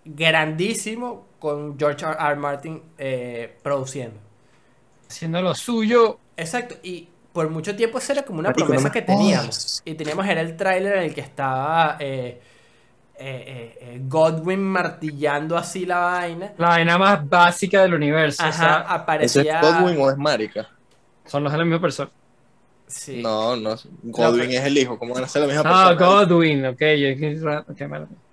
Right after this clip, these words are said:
Speaker 3: No,
Speaker 1: Eh,
Speaker 3: bicho.
Speaker 1: perdón, ma-, eh, eh, es este, eh, eh, Marica.
Speaker 2: Es Radagon.
Speaker 3: Godric.
Speaker 2: Es ma-,
Speaker 1: Ah.
Speaker 2: no,
Speaker 3: Eh, eh,
Speaker 2: si tiene,
Speaker 3: Radagon.
Speaker 2: ok, Radagon,
Speaker 3: Radagon.
Speaker 2: si Radagon,
Speaker 3: Marica
Speaker 2: si es,
Speaker 3: solamente
Speaker 2: tiene pelo
Speaker 3: porque
Speaker 2: rojo, es Radagon.
Speaker 1: Ok,
Speaker 3: Es
Speaker 1: es
Speaker 3: Radagon.
Speaker 1: Radagon.
Speaker 3: Si tiene
Speaker 2: Rubio
Speaker 3: pelo
Speaker 2: es
Speaker 3: amarillo,
Speaker 2: Marica.
Speaker 3: Marica.
Speaker 1: Ok,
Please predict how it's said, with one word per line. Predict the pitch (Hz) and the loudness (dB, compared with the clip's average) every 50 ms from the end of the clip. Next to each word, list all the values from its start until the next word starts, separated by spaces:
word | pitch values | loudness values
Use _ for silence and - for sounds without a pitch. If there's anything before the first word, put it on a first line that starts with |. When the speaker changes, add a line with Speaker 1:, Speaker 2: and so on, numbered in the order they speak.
| _ | _
Speaker 3:
No, | - 104 101 98 | -12 -8 -6 -6
Speaker 1:
Eh, | 98 98 | -4 -2
Speaker 3:
bicho. | - 165 170 185 180 | 0 2 4 4 2
Speaker 1:
perdón, | 170 160 | 2 0
ma-, | 165 160 165 | -4 -4 -2
eh, | 160 151 151 - | -4 -4 -4 -4
eh, | 156 147 147 147 | -4 -2 -2 -2
es | 127 165 | -4 -6
este, | 165 160 - - 190 185 | -14 -14 -14 -10 -6 -4
eh, | 165 151 143 131 127 - 131 131 123 117 117 113 110 98 - 120 117 113 | -4 -4 -4 -4 -6 -8 -8 -8 -8 -8 -10 -12 -14 -16 -18 -16 -16 -16
eh, | |
Marica. | 110 120 139 147 135 123 - - 139 | -14 -10 -10 -8 -8 -10 -10 -8 -6
Speaker 2:
Es | 127 | -4
Radagon. | 139 143 151 160 185 180 165 143 135 131 120 127 - - | -2 0 2 2 4 4 4 6 6 4 4 2 0 -4
Speaker 3:
Godric. | - - _ _ _ - | -8 -16 _ _ _ -8
Speaker 2:
Es | - 151 151 156 | -4 -2 0 0
ma-, | 165 170 170 175 180 185 196 180 | 2 2 2 2 0 0 -2 0
Speaker 1:
Ah. | 180 185 208 | 0 2 4
Speaker 2:
no, | 190 180 | 4 4
Speaker 3:
Eh, | 139 127 120 120 110 123 127 | 4 4 4 2 2 0 -2
eh, | |
Speaker 2:
si | 113 117 135 131 | 2 4 4 6
tiene, | 127 220 226 226 | 6 6 6 4
Speaker 3:
Radagon. | - | 2
Speaker 2:
ok, | 214 208 214 180 - - 131 - 147 151 - _ _ _ _ | 4 4 4 2 2 -2 -14 -14 -14 -14 -14 _ _ _ _
Radagon, | 180 170 185 190 202 220 233 226 247 247 233 - | 0 2 4 6 6 6 8 8 6 6 4 2
Speaker 3:
Radagon. | 233 - - | -2 -6 -8
Speaker 2:
si | - - - - - - 208 190 | -12 -18 -16 -14 -2 2 4 6
Radagon, | 190 202 208 220 247 254 262 247 123 | 6 6 6 6 6 6 4 4 4
Speaker 3:
Marica | 131 147 | 2 2
Speaker 2:
si | - 214 226 | 6 6 6
es, | 233 - | 6 4
Speaker 3:
solamente | - 247 220 247 254 277 | 2 2 4 6 6 6
Speaker 2:
tiene | - | 6
pelo | 294 302 311 311 294 | 6 4 6 6 6
Speaker 3:
porque | |
Speaker 2:
rojo, | 302 311 320 330 302 294 311 240 | 6 6 6 6 6 6 6 6
es | 214 202 196 | 6 4 4
Radagon. | 202 196 196 190 170 156 147 143 139 135 139 - - - | 2 2 2 2 2 2 0 -2 -4 -10 -14 -16 -8 -2
Speaker 1:
Ok, | 190 196 196 | 0 2 4
Speaker 3:
Es | 185 | 6
Speaker 1:
es | - - - - | 6 6 6 6
Speaker 3:
Radagon. | |
Speaker 1:
Radagon. | 190 185 180 - - - | 6 6 6 6 6 4
Speaker 3:
Si | |
tiene | - 285 311 | 4 4 4
Speaker 2:
Rubio | |
Speaker 3:
pelo | 302 - - 285 277 247 | 4 6 6 6 8 8
Speaker 2:
es | 214 196 202 | 6 6 6
Speaker 3:
amarillo, | 202 202 190 180 156 | 4 4 4 2 2
Speaker 2:
Marica. | |
Speaker 3:
Marica. | 131 120 117 - 170 | 0 0 0 0 -2
Speaker 1:
Ok, | 170 170 | -2 0